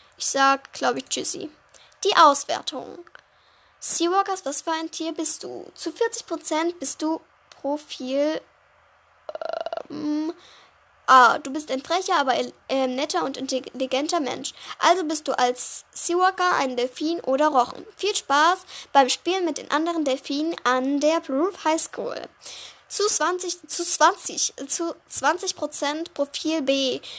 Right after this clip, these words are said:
Herzlichen Glückwunsch, du bist ein Trippelwandler, bist vielseitig und intelligent.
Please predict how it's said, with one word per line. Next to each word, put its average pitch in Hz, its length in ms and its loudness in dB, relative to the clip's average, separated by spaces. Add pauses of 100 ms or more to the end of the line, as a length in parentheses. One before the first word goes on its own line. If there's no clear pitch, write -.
(140)
Herzlichen 349 380 0
Glückwunsch, 311 540 -2
du 294 100 -2
bist 349 260 2
ein 320 160 2
Trippelwandler, 302 640 -4
bist 262 240 -10
vielseitig 349 540 -2
und 330 100 -6
intelligent. 339 760 -2